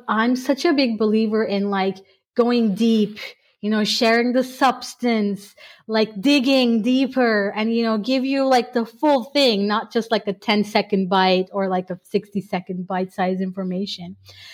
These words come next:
So it's been really challenging for me to, like, accept the fact that, unfortunately or fortunately,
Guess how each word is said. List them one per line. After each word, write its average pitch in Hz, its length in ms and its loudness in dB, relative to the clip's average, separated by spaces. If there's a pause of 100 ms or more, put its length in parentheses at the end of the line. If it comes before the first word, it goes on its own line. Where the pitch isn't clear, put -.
(160)
So 254 540 2 (340)
it's 262 220 0
been 349 160 2
really 339 240 4
challenging 285 600 2
for 254 180 0
me 240 140 0
to, 233 100 -4
like, 208 200 -2
accept 233 460 -2
the 247 80 0
fact 220 340 -2
that, 214 300 0
unfortunately 294 840 0
or 381 140 0 (160)
fortunately, 254 800 0